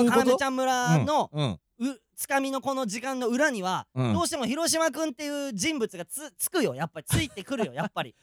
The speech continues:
Speaker 1: まあ、頑張ってたからね。
Speaker 2: そう、そういう、そういう人物。
Speaker 1: 頑張ってた。うん。
Speaker 2: <laughs> で、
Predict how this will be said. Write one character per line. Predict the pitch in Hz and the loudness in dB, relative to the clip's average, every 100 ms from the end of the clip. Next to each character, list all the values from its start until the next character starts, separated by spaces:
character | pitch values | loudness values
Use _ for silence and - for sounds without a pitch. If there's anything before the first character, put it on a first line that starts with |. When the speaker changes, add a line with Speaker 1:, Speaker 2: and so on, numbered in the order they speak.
| _ - | _ -2
Speaker 1:
ま | |
あ、 | 156 | 4
頑 | 202 294 | 6 6
張 | 302 | 4
っ | 285 _ | 2 _
て | 208 | 2
た | 180 262 240 | 4 6 6
か | |
ら | |
ね。 | 170 | 6
Speaker 2:
そ | 320 | 6
う、 | |
そ | - | 6
う | |
い | 127 | 6
う、 | 143 - 330 - _ _ | 4 2 0 -2 _ _
そ | - 359 | 4 8
う | |
い | 381 | 8
う | 202 | 8
人 | 330 156 | 6 2
物。 | |
Speaker 1:
頑 | |
張 | 95 | 0
っ | |
て | 143 | 0
た。 | |
う | 143 | 2
ん。 | 101 - - 349 - - _ _ _ _ _ _ _ _ _ - - 254 - - - 392 311 | 2 -2 -6 -6 -20 -20 _ _ _ _ _ _ _ _ _ -20 -18 -18 -20 -20 -20 -14 -2
Speaker 2:
<laughs> | |
で、 | 285 240 | 0 0